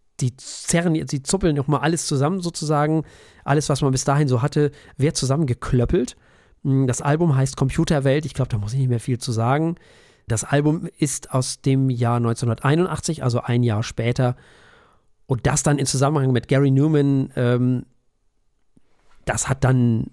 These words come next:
die, den Synthie-Pop im Grunde genommen so geprägt wie nur irgendwas. Äh, Kraftwerk haben noch ganz andere Dinge geprägt, aber in dem Fall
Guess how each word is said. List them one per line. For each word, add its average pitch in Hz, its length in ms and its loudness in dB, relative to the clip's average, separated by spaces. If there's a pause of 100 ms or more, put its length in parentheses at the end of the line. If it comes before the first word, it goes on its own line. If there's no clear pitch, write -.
(500)
die, 127 140 0
den 110 200 0
Synthie-Pop - 460 -2
im 117 80 -2
Grunde 104 200 0
genommen 98 480 -4
so 117 200 -2
geprägt - 580 -4
wie 107 220 -4
nur 113 200 0 (120)
irgendwas. 120 580 0 (680)
Äh, 117 220 -6
Kraftwerk 127 340 -2
haben 123 100 2
noch 117 80 0
ganz 127 160 0
andere 139 220 2
Dinge 135 200 2
geprägt, 123 360 0
aber 120 160 0
in 127 100 0
dem 135 200 2
Fall 127 280 2